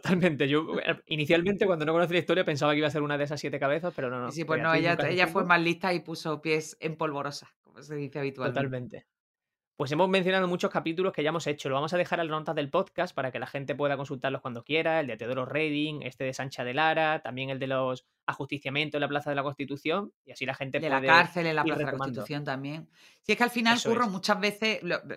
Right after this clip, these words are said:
Speaker 2: estamos hartos de decirlo, ¿no? Que, que la historia de Málaga es circular. A mí me gusta recordarlo y que,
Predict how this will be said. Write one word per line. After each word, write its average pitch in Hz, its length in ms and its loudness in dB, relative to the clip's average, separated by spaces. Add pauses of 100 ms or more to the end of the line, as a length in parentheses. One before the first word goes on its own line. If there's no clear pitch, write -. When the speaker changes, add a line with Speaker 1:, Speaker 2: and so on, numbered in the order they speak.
(180)
Speaker 2:
estamos 165 440 -2
hartos 170 220 -2
de 160 80 -2
decirlo, 143 480 -2
¿no? 165 220 -4
Que, 117 340 -8
que 117 140 -8
la 113 80 0
historia 131 320 -2
de 139 60 0
Málaga 156 320 2
es - 80 -10
circular. 139 440 -2
A 123 60 -6
mí 131 80 -4
me 135 100 -8
gusta 135 220 -10
recordarlo 131 520 -2
y 156 60 -2
que, 131 300 -2